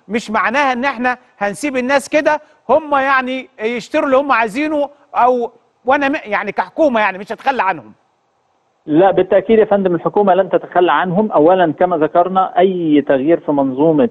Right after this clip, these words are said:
Speaker 2: الدعم من السلع إلى النقد أولًا لابد أنها تكون محل توافق مجتمعي، آه، كامل. النقطة الثانية أنه حتى في حالة تحريك الأسعار خلال الفترة المقبلة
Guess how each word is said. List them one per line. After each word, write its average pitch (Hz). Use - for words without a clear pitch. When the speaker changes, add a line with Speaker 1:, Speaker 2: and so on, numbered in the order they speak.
Speaker 2:
الدعم 139
من 131
السلع 143
إلى 131
النقد 156
أولًا 156
لابد 143
أنها 143
تكون 151
محل 131
توافق 139
مجتمعي، 147
آه، 123
كامل. 143
النقطة 175
الثانية 165
أنه 175
حتى 190
في 160
حالة 175
تحريك 156
الأسعار 135
خلال 147
الفترة 143
المقبلة 139